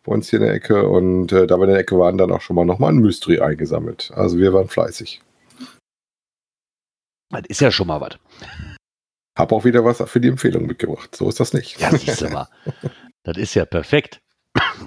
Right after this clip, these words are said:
Speaker 2: Ja,
Speaker 1: Erzähl ich
Speaker 2: so.
Speaker 1: dann nachher natürlich gerne ein bisschen mehr zu.
Speaker 2: Ja, aber sicher doch,
Speaker 1: Wo-,
Speaker 2: sicher.
Speaker 1: wobei, eigentlich viel erzählen kann ich dazu gar nicht. Das ist ja schlimm, sonst würde ich da <laughs> viel zu viel spoilern.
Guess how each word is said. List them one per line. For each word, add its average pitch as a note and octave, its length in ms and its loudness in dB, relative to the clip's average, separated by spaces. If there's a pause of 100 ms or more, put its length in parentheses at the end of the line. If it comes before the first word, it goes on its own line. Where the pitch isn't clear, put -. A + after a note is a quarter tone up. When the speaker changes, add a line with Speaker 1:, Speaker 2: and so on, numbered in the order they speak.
(1600)
Speaker 2:
Ja, G2+ 140 2
Speaker 1:
Erzähl G2+ 320 0
ich G2 60 4
Speaker 2:
so. G2 60 0
Speaker 1:
dann F#2 120 0
nachher F#2 380 2
natürlich E2+ 340 0
gerne E2 160 2
ein D#2+ 80 -2
bisschen D#2 300 -6
mehr D2 180 -6
zu. - 100 -12
Speaker 2:
Ja, - 60 -6
aber E2+ 140 -10
sicher D2+ 360 -10
doch, - 120 -10
Speaker 1:
Wo-, - 120 0
Speaker 2:
sicher. G2 100 0
Speaker 1:
wobei, F#2+ 260 4
eigentlich A2 240 2
viel B2 160 2
erzählen A2+ 420 0
kann G#2+ 160 0
ich G#2 80 2
dazu - 240 -2
gar D#2+ 160 -4
nicht. D#2 140 -10
Das F2 100 -4
ist E2+ 160 -14
ja F2+ 140 2
schlimm, F#2+ 240 -4
sonst F2+ 260 0
würde F#2 120 2
ich E2+ 40 2
da - 100 -2
<laughs> - 0 -
viel - 260 0
zu - 140 -4
viel - 160 -6
spoilern. - 460 -4